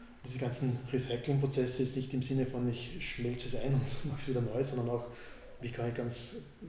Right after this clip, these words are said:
dezidiert mit gewissen Dingen umgehen, ja? Und das muss jetzt beim Bestand noch viel mehr betrachtet werden, was von dem Bestand hat denn einen Wert und dieser Wert,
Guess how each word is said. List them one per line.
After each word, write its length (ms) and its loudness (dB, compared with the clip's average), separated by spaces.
dezidiert 480 2
mit 220 2
gewissen 340 0
Dingen 260 2
umgehen, 320 2
ja? 120 -4
Und 80 -6
das 100 -4
muss 140 2
jetzt 160 2
beim 100 0
Bestand 500 0
noch 140 0
viel 180 -2
mehr 240 4
betrachtet 560 -4
werden, 320 2
was 220 -2
von 100 0
dem 120 4
Bestand 320 -2
hat 120 -4
denn 100 -2
einen 180 -4
Wert 300 0
und 100 -6
dieser 260 -6
Wert, 260 0